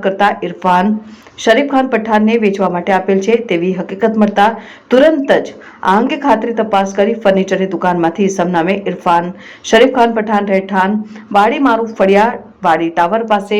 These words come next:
વડોદરા શહેર મૂળ રહેઠાણ ઘંટાપર કાનપુર ઉત્તર પ્રદેશને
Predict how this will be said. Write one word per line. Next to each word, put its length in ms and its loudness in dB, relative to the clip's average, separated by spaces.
વડોદરા 560 -2
શહેર 340 0
મૂળ 280 6
રહેઠાણ 480 0
ઘંટાપર 600 0
કાનપુર 440 2
ઉત્તર 280 4
પ્રદેશને 440 2